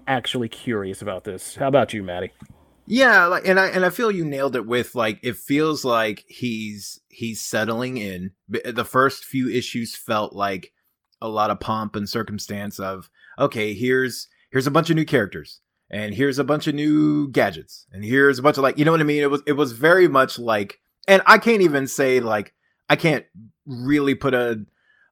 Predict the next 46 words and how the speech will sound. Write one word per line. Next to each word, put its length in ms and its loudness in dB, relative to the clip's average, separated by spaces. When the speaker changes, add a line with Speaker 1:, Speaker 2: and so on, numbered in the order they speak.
Speaker 2:
uh, 140 0
like, 220 -2
I 120 6
wouldn't 220 2
have 80 -2
done 160 4
that, 160 2
'cause 80 -8
if 160 -10
I 160 4
was 100 -2
writing 280 2
Batman, 420 -4
like, 160 -4
the 80 -10
first 260 -8
thing 120 -8
I 80 -4
would 100 -8
do 100 -6
is, 240 -10
like, 240 -10
you 80 -8
know, 200 -12
"Oh, 100 6
I'm 100 0
gonna 160 2
change 260 2
the 60 -6
costume 360 2
to 100 -2
what 320 4
I 180 6
wanted 420 0
it 240 -6
to 80 2
always 340 -4
be, 200 -4
and 100 -4
I'm 100 4
gonna 120 2
introduce 400 -2
all 120 0
this 160 -2
stuff." 240 -4
Like, 200 4